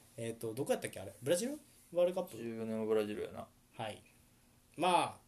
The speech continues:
Speaker 1: そこでぶち当たるのが、まあ、アンラッキーと、あとはタレントの限界。
Speaker 2: おう。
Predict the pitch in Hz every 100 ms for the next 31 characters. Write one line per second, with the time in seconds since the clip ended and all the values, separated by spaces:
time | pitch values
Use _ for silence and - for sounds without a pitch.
0 | _ _ _ _ _ - - - - 160
1 | 165 190 190 175 175 202 190 196 165 180
2 | 175 139 143 120 - _ _ - 165 196
3 | 202 196 - 123 113 107 107 - - -
4 | 104 - 147 185 185 160 147 143 131 120
5 | - - _ _ 131 120 107